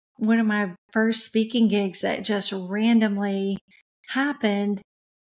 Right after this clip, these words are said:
um, was from a mom whose eight-year-old liked to write songs, and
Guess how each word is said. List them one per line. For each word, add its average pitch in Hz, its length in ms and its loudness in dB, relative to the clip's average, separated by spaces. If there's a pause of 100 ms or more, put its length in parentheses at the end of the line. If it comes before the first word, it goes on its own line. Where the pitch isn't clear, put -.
(120)
um, 208 480 0
was 208 320 -2
from 220 280 0
a 202 80 0
mom 214 760 0 (140)
whose 208 520 0 (520)
eight-year-old 208 800 0
liked 208 260 -2
to 202 60 -6
write 196 240 -4
songs, 233 540 0
and 185 320 -6